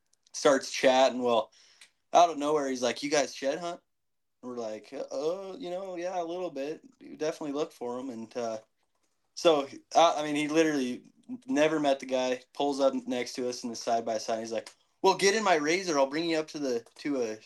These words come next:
shed collection you've, uh, the biggest one you've ever seen." And we're like, "You know what? Screw it. Yeah." So we literally just hop into this random side-by-side. He brings us up to his house, and it was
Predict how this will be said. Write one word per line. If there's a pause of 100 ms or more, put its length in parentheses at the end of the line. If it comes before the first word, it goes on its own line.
(100)
shed
collection
you've, (1040)
uh,
the
biggest
one
you've
ever
seen."
And
we're
like, (840)
"You
know
what?
Screw
it.
Yeah."
So
we
literally
just
hop
into
this
random
side-by-side. (300)
He
brings
us
up
to
his
house,
and (640)
it
was